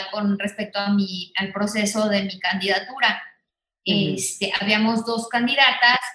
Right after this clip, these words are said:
Speaker 1: y finalmente me quedé yo como candidata, entonces en un punto no hubo oposición, solamente es como, pues, me tocó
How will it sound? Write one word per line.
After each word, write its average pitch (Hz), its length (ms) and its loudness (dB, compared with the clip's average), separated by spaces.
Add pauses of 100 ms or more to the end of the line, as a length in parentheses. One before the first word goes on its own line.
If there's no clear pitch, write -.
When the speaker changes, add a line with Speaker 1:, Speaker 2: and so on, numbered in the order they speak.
Speaker 1:
y - 60 -18
finalmente 220 800 2 (140)
me 208 240 2
quedé 208 280 2
yo 214 220 0
como 226 180 0
candidata, 247 600 2
entonces 220 560 -2 (260)
en 226 200 6
un 294 240 0
punto 294 460 -2
no 240 200 0
hubo 220 380 0
oposición, 226 720 0 (380)
solamente 254 720 2
es 233 160 -2
como, 220 560 0
pues, 208 220 2
me 202 180 4
tocó 208 280 -2